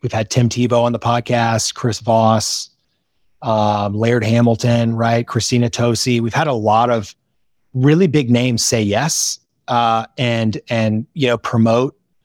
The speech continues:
um, promote the podcast. And that is the Air Force and the Navy that it's like, finally, sales is like, people watched that.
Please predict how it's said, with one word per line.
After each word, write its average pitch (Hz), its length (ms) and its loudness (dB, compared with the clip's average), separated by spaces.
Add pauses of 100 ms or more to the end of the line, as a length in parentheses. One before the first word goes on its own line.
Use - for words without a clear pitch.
(420)
um, 107 680 -2 (340)
promote 127 380 -2
the 147 60 -4
podcast. 147 800 -4 (600)
And 139 240 -2 (240)
that 160 440 -2
is 185 180 2
the 135 380 0
Air 135 160 4
Force 147 360 0
and 170 100 4
the 143 60 4
Navy 139 380 0
that 127 180 -2
it's 131 140 -4
like, 139 180 2
finally, 147 720 -2
sales 139 300 0
is 127 140 0
like, 117 300 0 (280)
people 156 460 2
watched 104 480 -2
that. 85 400 -12